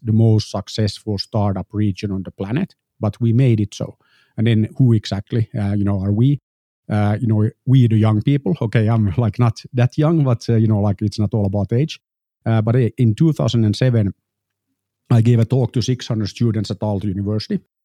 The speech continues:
about startups, about entrepreneurship and all of that.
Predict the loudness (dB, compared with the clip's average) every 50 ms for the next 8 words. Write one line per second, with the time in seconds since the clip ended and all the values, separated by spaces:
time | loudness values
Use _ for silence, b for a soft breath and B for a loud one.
0 | _ _ _ _ _ -6 -2 -2 -2 -2 -2 -2 -2 0 0 0 -2 -4 -4 -4
1 | -4 -4 -2 -2 -4 -4 -4 -6 -6 -4 0 0 2 0 0 -2 -4 -4 -2 -2
2 | 0 -2 -2 -2 -2 -4 -4 -6 -8